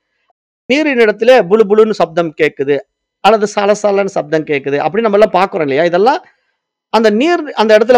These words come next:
பாயக்கூடிய தன்மையை பொறுத்து. ஆக மொத்தம் நமக்கு என்ன புரியுதுன்னா, பஞ்சபூதங்களுக்குள்ள இப்படி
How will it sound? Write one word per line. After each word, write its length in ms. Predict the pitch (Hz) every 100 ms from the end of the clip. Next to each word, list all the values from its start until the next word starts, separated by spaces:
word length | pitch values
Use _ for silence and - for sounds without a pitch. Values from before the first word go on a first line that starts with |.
| 240
பாயக்கூடிய 500 | 214 226 220 214 214
தன்மையை 440 | 208 190 220 208
பொறுத்து. 420 | 190 190 190 175
ஆக 200 | - 208
மொத்தம் 220 | 196 214 294
நமக்கு 220 | 233 202
என்ன 260 | 233 254 -
புரியுதுன்னா, 440 | 202 208 170 214 370 381 _ _ _ _ _ -
பஞ்சபூதங்களுக்குள்ள 1300 | 180 262 294 214 285 311 294 262 233 226 220 302 339
இப்படி 420 | 254 220 220 196